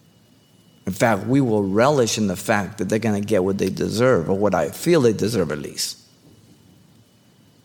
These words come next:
God wants no one to perish, so he sent the Son. He communicates that because he loves us. His love's not like ours.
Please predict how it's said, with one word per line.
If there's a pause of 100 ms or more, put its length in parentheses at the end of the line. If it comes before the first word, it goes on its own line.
(1600)
God (1600)
wants
no
one
to
perish,
so
he
sent
the
Son.
He
communicates
that (1600)
because
he
loves
us.
His
love's
not
like
ours.